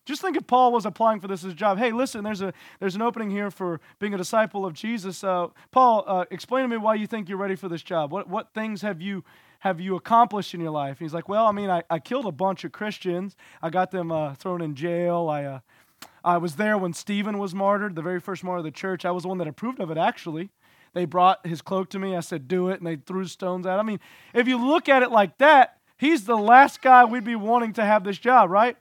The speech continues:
And it's exactly how the world, the world determines us, determines who we are by our past, doesn't it? And we do it all the time too, yet Barnabas was able to see through the eyes of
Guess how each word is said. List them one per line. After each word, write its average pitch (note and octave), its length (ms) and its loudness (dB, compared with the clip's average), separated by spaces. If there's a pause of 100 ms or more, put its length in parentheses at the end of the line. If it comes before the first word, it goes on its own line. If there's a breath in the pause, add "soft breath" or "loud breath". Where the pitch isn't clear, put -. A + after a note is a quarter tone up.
(500 soft breath)
And B3+ 120 4
it's C4 140 0
exactly B3+ 420 2
how B3 120 2
the A#3+ 80 0
world, B3+ 240 2
the G3 60 0
world A3+ 240 2
determines G#3+ 540 0
us, F#3 320 -4 (580)
determines A3+ 460 -2
who B3+ 120 -2
we C4 200 -2
are D#3+ 320 -2 (600)
by F3 140 2
our F3 140 0
past, F#3+ 400 0
doesn't C#3+ 260 -6
it? C3+ 120 -16 (1900)
And D#3+ 160 -6
we G#3+ 100 -6
do G#3+ 160 -8
it G3+ 60 -4
all G3 120 0
the F#3 80 -6
time F3 300 -6
too, F3 240 -6
yet D3+ 260 -8 (600)
Barnabas F#3 420 -2
was D#3 140 -10
able D#3 180 -8
to D3+ 60 -10
see C#3+ 460 -8 (640)
through E3+ 160 -12
the E3 140 -4
eyes D3 440 -4 (220)
of D3+ 260 -12